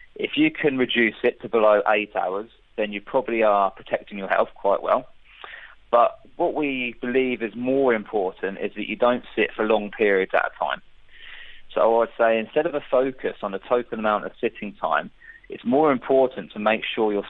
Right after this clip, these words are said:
s-, not sitting down for long periods at any one time. So what we suggest is that you try to not sit down for any longer than thirty minutes at a time. So every thirty minutes, if you can get up and move around,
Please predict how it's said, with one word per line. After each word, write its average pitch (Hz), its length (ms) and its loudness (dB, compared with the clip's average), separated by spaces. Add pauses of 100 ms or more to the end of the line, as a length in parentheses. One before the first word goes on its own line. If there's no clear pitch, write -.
s-, - 140 -4
not 110 320 0
sitting - 260 -2
down 98 320 4
for 104 80 -2
long 104 220 0
periods 95 420 -2 (120)
at - 140 0
any 95 160 -2
one 92 220 -4
time. 92 400 0 (100)
So 92 180 2 (480)
what 123 180 2
we 139 280 4
suggest 101 340 2 (100)
is 95 200 -2
that 104 240 2
you 98 200 -6
try 123 380 2
to - 140 -10
not 117 320 0
sit - 200 -2
down 92 420 2
for - 100 -6
any 117 220 4
longer 95 360 0
than 92 200 -10
thirty 101 320 0
minutes 92 320 -6
at - 80 -2 (100)
a - 120 -12
time. - 160 -6 (560)
So 98 100 0
every 135 340 2
thirty 123 360 2
minutes, 101 340 -4 (420)
if - 160 -8
you 120 120 0
can 120 120 -6
get 113 240 0
up 127 200 0
and 123 80 -6
move 113 240 2
around, 110 380 2